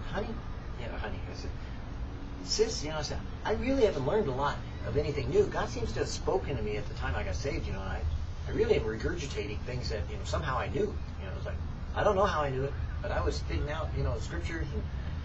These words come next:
saying things, you know, about, you know, you, "Today is the day of salvation, harden not your heart, set provocation," blah, blah, blah.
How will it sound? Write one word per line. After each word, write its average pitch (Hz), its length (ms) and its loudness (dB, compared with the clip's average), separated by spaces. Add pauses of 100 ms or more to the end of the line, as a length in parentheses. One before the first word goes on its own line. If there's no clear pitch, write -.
(220)
saying 147 280 2
things, 156 300 0
you 147 80 0
know, 147 120 2
about, 127 300 2
you 127 80 -2
know, 120 200 0 (180)
you, 117 300 -2
"Today 135 200 2
is 139 140 0
the 139 60 2
day 139 60 4
of 135 60 -2
salvation, 131 320 0
harden 131 180 0
not 131 120 -2
your 131 100 -2
heart, 131 100 -4
set 127 180 -2
provocation," 123 480 -2
blah, 143 100 -2
blah, 139 100 -2
blah. - 120 -2